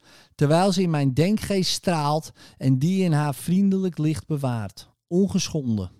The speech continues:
bemind, met angst achter zich en voor zich alleen vrede. Hoe stil is de weg waarlangs uw liefhebbende zoon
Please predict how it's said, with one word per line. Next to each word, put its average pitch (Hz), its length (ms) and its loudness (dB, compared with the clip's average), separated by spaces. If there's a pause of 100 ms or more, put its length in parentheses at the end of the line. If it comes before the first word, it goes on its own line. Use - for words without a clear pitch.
(120)
bemind, 156 680 2 (340)
met 131 280 -2
angst 208 400 0
achter 160 320 -4
zich 147 320 -4
en 131 200 -2
voor 180 340 0
zich 170 260 -4
alleen 147 300 0
vrede. 110 520 -4 (480)
Hoe 165 160 -2
stil 240 300 2
is 220 120 2
de 185 140 2
weg 180 280 0
waarlangs 165 500 2
uw 147 240 2
liefhebbende 175 640 2
zoon 170 500 2